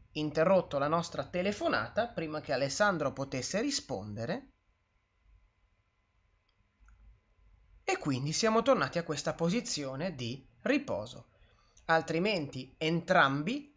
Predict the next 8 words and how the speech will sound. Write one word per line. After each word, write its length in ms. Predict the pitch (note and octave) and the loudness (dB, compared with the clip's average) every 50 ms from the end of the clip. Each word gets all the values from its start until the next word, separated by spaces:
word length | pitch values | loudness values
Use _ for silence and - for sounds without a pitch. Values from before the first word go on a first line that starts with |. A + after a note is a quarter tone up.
| _ _ _ | _ _ _
semplicemente 840 | - - E3+ D#3 C#3 D3 D#3 D3 - D#3 C3 C#3 F3 G#3+ A3+ F#3+ G3 | -4 -2 -2 -2 0 -2 -2 -2 0 0 0 2 2 2 2 2 0
usufruendo 640 | F3+ D#3+ E3 D#3 - - E3+ F#3 F#3+ F#3 E3 D3+ C#3 | 0 0 -2 -4 -4 0 0 2 2 2 2 0 0
di 100 | C#3 C#3+ | 0 0
una 140 | C#3 C3+ | 2 2
webcam 800 | C#3 C#3+ F3 F#3 F3+ D#3+ D3 D#3+ D#3 - - E3+ E3 D#3+ D#3+ D#3+ | 4 6 6 6 6 4 2 -2 0 4 4 4 4 4 0 -2
ed 180 | - D#3 C#3+ D3+ | -2 -4 0 0
un 180 | F3+ F3 D#3+ D3 - - | 2 2 0 0 0 -2
microfono, 720 | F3 E3 - - G#3+ G3 D#3 - - - A#2 A2+ - - | -2 0 2 6 6 6 6 6 2 -6 -12 -14 -14 -18